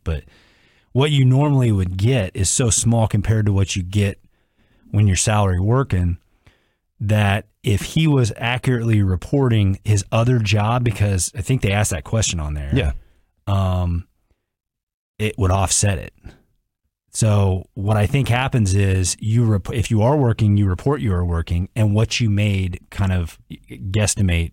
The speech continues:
Speaker 1: or mathematically, what'd you make that week? If you have to put that dollar amount in there,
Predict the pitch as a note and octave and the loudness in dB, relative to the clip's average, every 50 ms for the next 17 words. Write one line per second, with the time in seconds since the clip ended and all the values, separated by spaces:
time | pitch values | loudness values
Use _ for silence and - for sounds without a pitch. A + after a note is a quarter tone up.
0 | _ - G2+ F#2+ F#2 F2+ E2+ E2 D#2+ E2 F2+ G2 G2+ F2+ - G2 F#2+ F#2+ F#2 F2 | _ -6 -4 -2 -2 0 -2 -2 -2 -2 0 0 0 -2 -2 -2 -2 -2 -2 -4
1 | - F#2+ F2+ D#2+ - E2+ F#2 G2 G#2 G#2 G2 G2+ G2+ G2+ G2 F2+ - F#2 D2+ E2 | -4 -8 -10 -10 -10 -6 -4 -2 -2 0 0 0 0 0 0 -2 -4 -6 -6 -4
2 | F#2+ F2+ D#2+ D2+ - - - - - - - - - _ _ - F#2+ A2 B2+ D3+ | -4 -6 -6 -6 -10 -16 -20 -20 -20 -20 -20 -20 -20 _ _ -4 0 0 0 0
3 | C#3 D3 A#2 - - C#3+ C#3+ - C#3+ B2 G2+ F#2+ A2+ A2 A#2 A2+ A2 G#2 G2+ G2 | 0 -2 -4 -2 -2 -2 0 0 0 0 0 0 0 2 4 4 4 4 2 0
4 | F#2 - - C#3+ D3+ A#2+ F2 D2+ C#2+ C#2+ F2 G#2 | -2 -2 0 0 2 2 0 -2 -6 -8 -10 -10